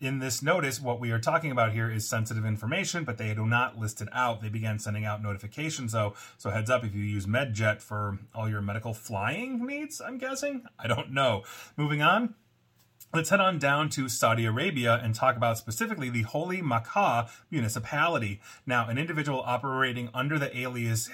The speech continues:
Hayuin, I, I think I'm pronouncing that correctly, is reportedly offering the municipality's data for sale on the dark web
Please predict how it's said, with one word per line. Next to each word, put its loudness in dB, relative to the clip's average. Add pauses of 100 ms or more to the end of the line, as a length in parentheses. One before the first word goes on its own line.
(160)
Hayuin, 0
I, -4 (260)
I -6
think -6
I'm 2
pronouncing 2
that 2
correctly, 2 (400)
is 0
reportedly -2
offering 2
the -4
municipality's -2
data 0
for -2
sale -2
on 2
the 2
dark 0
web 6